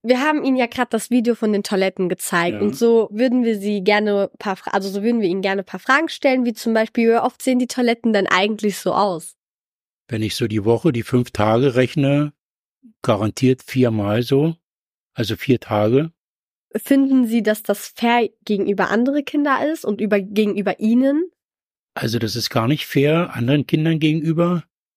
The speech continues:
Speaker 2: Uns trifft's noch nicht mal so, das ist eher die Putzfrau, die Nachmittag kommt,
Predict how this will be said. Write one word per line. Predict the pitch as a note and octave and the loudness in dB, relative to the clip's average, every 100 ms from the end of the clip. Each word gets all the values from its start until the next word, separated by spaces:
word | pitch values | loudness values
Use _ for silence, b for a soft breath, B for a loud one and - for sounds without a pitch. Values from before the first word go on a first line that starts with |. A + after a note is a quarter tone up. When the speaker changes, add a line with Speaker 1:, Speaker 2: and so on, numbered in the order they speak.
| _ _ _ | _ _ _
Speaker 2:
Uns | - D3 E3 - | 0 2 2 -2
trifft's | - D#3+ - - | 0 0 0 0
noch | C3 | 0
nicht | A#2+ - | 0 0
mal | E3+ D#3+ | 0 2
so, | D#3+ E3 | 2 2
das | E3 B2+ | 0 -2
ist | - - | -2 -2
eher | C3 B2 C3 C3+ | 0 2 2 0
die | B2 | -2
Putzfrau, | - D#3+ - - D#3 | -2 -2 -2 -2 0
die | D#3 | 0
Nachmittag | C#3 C#3+ D#3 E3 - | 0 0 0 -2 -2
kommt, | - D3+ F3+ - | 0 2 0 -6